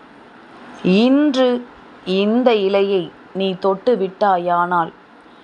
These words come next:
நாளைய விடியலில் உன் வாழ்க்கையில் ஒரு அற்புதம் நடக்கும் என்று அம்மா சொல்லி இருக்கின்றேன்.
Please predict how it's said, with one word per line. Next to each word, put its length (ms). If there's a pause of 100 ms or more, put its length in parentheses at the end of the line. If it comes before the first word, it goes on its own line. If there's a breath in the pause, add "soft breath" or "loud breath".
(280 loud breath)
நாளைய 680
விடியலில் 600 (180)
உன் 240
வாழ்க்கையில் 720 (180)
ஒரு 260
அற்புதம் 540
நடக்கும் 580
என்று 340
அம்மா 360
சொல்லி 400
இருக்கின்றேன். 720